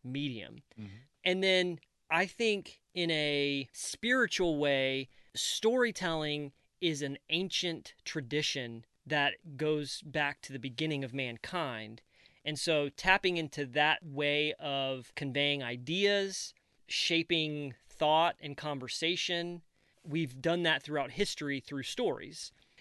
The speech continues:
Speaker 1: You can communicate an idea through a story that sometimes doesn't resonate just by giving people information.
Speaker 2: Sure, yeah.
Speaker 1: That, to me, is very exciting as well, is one of the basic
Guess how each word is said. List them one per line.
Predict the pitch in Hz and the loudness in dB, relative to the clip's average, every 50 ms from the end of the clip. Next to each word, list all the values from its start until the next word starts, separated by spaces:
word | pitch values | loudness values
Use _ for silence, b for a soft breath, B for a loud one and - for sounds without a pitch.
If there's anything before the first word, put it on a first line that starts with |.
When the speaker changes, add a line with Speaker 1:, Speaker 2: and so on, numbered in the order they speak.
| b b | b b
Speaker 1:
You | 165 180 | -6 -4
can | 180 - 170 156 | -2 -2 -2 -2
communicate | - - 160 160 170 208 226 214 - - 185 175 | -2 -4 -4 -2 0 0 0 0 2 2 2 2
an | 165 160 | 2 2
idea | 143 143 135 127 147 147 160 160 | -2 -2 -2 0 2 4 4 2
through | 151 - - 147 135 | 2 0 -2 -4 -2
a | 139 | -2
story | - - - - 160 143 147 160 175 180 190 196 B B B B B B | -2 -4 -2 -2 0 0 2 2 2 2 0 -2 B B B B B B
that | 151 143 | -4 -2
sometimes | - - - 220 220 208 208 196 175 160 127 | -2 0 0 0 0 2 0 0 0 0 0
doesn't | 120 170 170 156 160 147 101 127 | 2 2 2 2 2 -2 -4 0
resonate | 147 156 165 139 147 147 139 135 - | 2 2 2 2 2 -2 -2 -2 -2
just | - 135 - | -6 -8 -6
by | - 139 | -6 -6
giving | 131 123 120 151 135 139 131 | -6 -4 -4 -2 -2 -2 -4
people | 120 139 135 - 127 | -4 -4 -4 -4 -6
information. | 123 117 - 117 110 113 113 113 113 - - - - | -8 -8 -10 -10 -8 -6 -6 -6 -6 -6 -8 -10 -10
Speaker 2:
Sure, | - - 98 104 104 90 - | -8 -6 -6 -6 -6 -6 -8
yeah. | - 180 | 0 6
Speaker 1:
That, | 175 170 175 175 147 - - | 8 10 10 10 8 2 0
to | - 160 | -2 0
me, | 151 151 151 147 | 2 2 2 2
is | 143 135 | 2 0
very | 117 139 139 135 135 131 | 0 0 0 0 0 -2
exciting | 127 - - 147 135 131 127 123 | -4 -4 -2 -2 -2 -2 -2 -4
as | 120 117 117 | -8 -10 -8
well, | 117 127 135 131 127 123 117 117 110 - b b b b b | -4 -2 -2 -2 0 -2 -2 -4 -6 -8 b b b b b
is | - 156 131 120 | -10 -8 -8 -6
one | 123 165 190 196 | -4 -4 -2 -2
of | 160 | -2
the | 135 131 | -4 -4
basic | 110 107 - - 165 175 - - 160 - _ | -8 -6 -2 0 0 0 0 -4 -6 -6 _